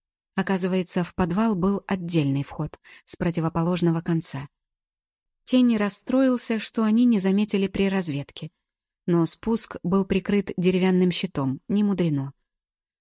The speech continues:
Унро знал о нём, раскопал на чертежах. До выхода из здания, до блёклой полосы желтоватого света, падавшей из дверного проёма, Унро не дошёл всего пару метров.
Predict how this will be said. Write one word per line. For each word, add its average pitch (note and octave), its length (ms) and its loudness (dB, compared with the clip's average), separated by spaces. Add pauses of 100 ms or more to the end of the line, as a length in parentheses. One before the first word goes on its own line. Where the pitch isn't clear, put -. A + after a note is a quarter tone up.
(120)
Унро F#3+ 300 4
знал F#3 300 2
о C#3+ 80 0
нём, C#3+ 280 -2 (260)
раскопал F#3 480 0
на F3 120 2
чертежах. D#3+ 680 -4 (1200)
До G3 180 6
выхода A3+ 340 2
из E3 220 2
здания, G#3+ 540 0 (280)
до F3 160 2
блёклой F3 420 0
полосы E3+ 360 0
желтоватого E3 580 0
света, F3+ 500 0
падавшей D#3 480 -2
из E3 220 -4
дверного D#3+ 400 0
проёма, D3+ 540 -2 (640)
Унро A3 300 8
не G3 160 6
дошёл G3+ 400 0
всего F#3+ 420 -2
пару F3+ 300 -2
метров. D3 520 -2